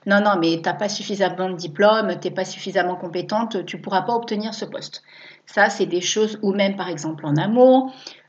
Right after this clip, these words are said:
Euh, « Non, mais t'es pas suffisamment jolie, donc tu peux pas attirer quelqu'un. » Ces phrases-là, franchement, c'est, euh, y a rien de pire pour, euh, vous faire prendre conscience que justement, vous ne méritez pas le meilleur.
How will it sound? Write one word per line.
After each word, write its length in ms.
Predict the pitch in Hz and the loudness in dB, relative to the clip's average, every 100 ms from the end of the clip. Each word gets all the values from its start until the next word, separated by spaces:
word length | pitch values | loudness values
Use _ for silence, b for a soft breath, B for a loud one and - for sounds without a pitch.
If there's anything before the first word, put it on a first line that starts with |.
| 180 | 2
Euh, « 400 | 170 160 165 156 151 | 4 4 0 -2 -2
Non, 240 | 180 190 185 | 2 2 2
mais 100 | 156 | -2
t'es 120 | 170 | -4
pas 140 | - 175 | -8 -10
suffisamment 520 | - 170 160 160 170 | -8 -4 -2 -2 -2
jolie, 440 | 202 202 233 233 | 0 0 0 -2
donc 160 | 170 - | -6 -8
tu 120 | - | -10
peux 120 | 170 | -8
pas 80 | 160 | -6
attirer 320 | 165 185 160 | -8 -8 -10
quelqu'un. » 540 | 160 185 190 226 226 240 240 B B B B _ _ | -4 -4 -2 0 0 -2 -10 B B B B _ _
Ces 440 | - - - 220 | -16 -14 -8 -6
phrases-là, 500 | 208 233 202 196 226 | 0 2 2 4 2
franchement, 540 | 226 208 196 - 214 220 | 2 -6 -6 -6 -6 -6
c'est, 320 | - 185 170 | -8 -6 -6
euh, 400 | 160 156 160 160 | -6 -6 -8 -10
y 120 | 165 | -8
a 60 | 165 | -8
rien 300 | 190 226 240 | -4 -2 -4
de 60 | 220 | -6
pire 340 | 233 247 - | -4 -4 -4
pour, 360 | - 190 196 196 | -10 -6 -4 -2
euh, 200 | 165 160 - B B B | 0 -2 -6 B B B
vous 60 | 190 | -6
faire 220 | 190 - | -4 -4
prendre 200 | - 247 | -4 -4
conscience 460 | 240 196 - 214 214 | -4 -6 -4 -6 -4
que 160 | 180 | -4
justement, 560 | 160 220 - 175 175 208 | -4 -6 -4 -2 -2 -2
vous 160 | 185 202 | -2 0
ne 60 | |
méritez 360 | 185 170 180 175 | -2 -4 -6 -4
pas 220 | 202 196 | -2 -2
le 180 | 175 175 | -2 -2
meilleur. 380 | 160 143 151 | -4 -4 -8